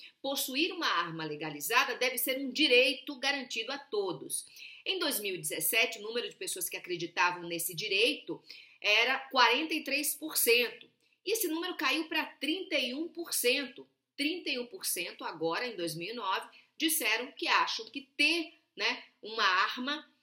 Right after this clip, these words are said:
deve ser um direito do cidadão. Portanto, a minoria caiu de quarenta e três para apenas trinta e um por cento da população. Isso segundo dados da pesquisa, ah, Datafolha. Entre as mulheres,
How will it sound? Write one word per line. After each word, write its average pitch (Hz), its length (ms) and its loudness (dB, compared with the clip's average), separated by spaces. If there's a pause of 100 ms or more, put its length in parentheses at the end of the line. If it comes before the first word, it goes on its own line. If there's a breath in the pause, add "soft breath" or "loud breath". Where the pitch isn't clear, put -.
deve 226 240 2
ser 226 220 -2
um 247 80 -4
direito 226 420 0
do - 100 -10
cidadão. 226 440 -2
Portanto, 240 360 -10
a 247 60 -10
minoria 240 540 -6 (140)
caiu 254 260 0
de 175 60 -10
quarenta 220 340 -6
e 277 80 -6
três 202 340 -2
para 180 320 -4 (160)
apenas 180 520 -6
trinta 311 320 -4
e 233 100 -6
um 151 80 -10
por - 180 -12
cento 170 420 -6 (340 loud breath)
da 190 160 0
população. 190 760 -4 (640)
Isso - 240 -2
segundo 185 440 -4
dados 170 500 0 (280 loud breath)
da 180 120 -2
pesquisa, 175 760 -4 (360 soft breath)
ah, 165 300 0
Datafolha. 160 680 -4 (380 loud breath)
Entre 339 460 0
as 160 180 -2
mulheres, 240 920 0